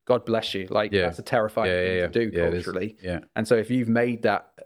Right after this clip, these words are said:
Speaker 1: move and b-
Speaker 2: Mm.
Speaker 1: managed to overcome that, um,
Speaker 2: Yeah.
Speaker 1: coming into a totally different culture to
Speaker 2: Yeah.
Speaker 1: you, then God bless you. I hope you find yourself a good church there.
Speaker 2: Yeah.
Speaker 1: Um, but yeah, that's, th-, if you, you, you know, that's the thing. We need to be,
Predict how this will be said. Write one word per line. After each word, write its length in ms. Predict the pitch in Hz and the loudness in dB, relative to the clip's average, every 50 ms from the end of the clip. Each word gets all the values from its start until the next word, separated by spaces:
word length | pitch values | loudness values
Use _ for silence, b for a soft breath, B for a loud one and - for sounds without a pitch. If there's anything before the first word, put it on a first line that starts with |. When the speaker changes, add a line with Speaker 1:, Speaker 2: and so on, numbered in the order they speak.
| _ - | _ -4
Speaker 1:
move 520 | 123 113 117 127 120 107 101 98 98 101 110 | 0 0 2 2 0 0 -2 -4 -4 -4 -2
and 200 | 104 107 110 104 | 0 0 0 2
b- 80 | 104 95 | 2 0
Speaker 2:
Mm. 100 | 87 78 | 2 0
Speaker 1:
managed 360 | 117 113 110 110 107 - - | 0 -2 -2 -4 -6 -4 -2
to 140 | - 107 - - - - | -2 -4 -4 -6 -10 -6
overcome 540 | 127 113 113 113 - - 127 123 123 113 101 | -6 -4 -4 -4 0 2 2 2 2 0 0
that, 180 | 104 104 - - - | 0 0 -2 -4 -4
um, 180 | 113 107 101 101 | -4 -2 -2 -2
Speaker 2:
Yeah. 140 | 90 82 76 - b b b b b b b _ _ _ - | -2 -2 -4 -6 b b b b b b b _ _ _ 0
Speaker 1:
coming 200 | - 113 110 107 | 2 2 2 0
into 160 | 107 107 120 | 0 0 -2
a 40 | 107 | -2
totally 320 | - - 131 104 113 110 | 2 2 0 2 0 -4
different 240 | - 110 - 104 98 | -4 -4 -4 -6 -4
culture 400 | - - 120 120 - - - 104 | 0 0 0 0 0 -6 -6 -6
to 180 | - - 85 | -6 -4 -4
Speaker 2:
Yeah. 120 | 87 82 80 | -4 -4 -4
Speaker 1:
you, 60 | 87 | -4
then 340 | - 98 95 98 95 98 - _ _ _ _ _ _ _ | -4 -4 -4 -4 -6 -10 -12 _ _ _ _ _ _ _
God 220 | - 127 120 - | 0 0 0 0
bless 200 | - 98 95 - - | -2 -2 -2 0 -2
you. 60 | 98 | -2
I 40 | 101 | 0
hope 180 | 113 117 101 | 0 -2 -4
you 60 | 107 107 | -4 -4
find 240 | - 110 104 101 | -2 -2 -2 -2
yourself 260 | 98 92 - 101 - - | -2 -2 -2 -2 -2 -2
a 40 | |
good 120 | 104 120 101 | -6 -4 -4
church 380 | - - 135 127 117 - - | 2 2 2 2 2 -2 -2
there. 340 | - 110 95 92 90 85 82 B B B B B | 0 0 0 2 0 -2 -2 B B B B B
Speaker 2:
Yeah. 60 | - 113 113 110 | 0 2 2 2
Speaker 1:
Um, 280 | 110 110 107 104 - _ | 0 -2 -4 -4 -4 _
but 220 | - 123 113 - 131 | 2 2 2 2 0
yeah, 160 | 131 120 101 | 0 0 2
that's, 360 | 95 123 127 - - - - | 2 0 0 0 -6 -14 -14
th-, 200 | - 76 - - | -12 -6 -6 -6
if 200 | - 110 127 - | -4 -4 -4 -2
you, 100 | 143 127 - - | -2 -4 -4 -12
you, 180 | - - 143 131 | -6 -4 -2 0
you 120 | 127 127 | 0 0
know, 100 | 117 110 | 0 2
that's 260 | 101 120 123 101 - | 2 2 0 0 -4
the 80 | - 120 | -8 -4
thing. 280 | - - 123 110 95 98 | 0 2 0 0 0 -4
We 140 | 104 107 107 | -4 -2 0
need 200 | 110 117 120 117 | 0 0 -2 -2
to 100 | - 117 | -4 -2
be, 320 | 98 104 101 101 98 - | -2 -2 -2 -2 -6 -10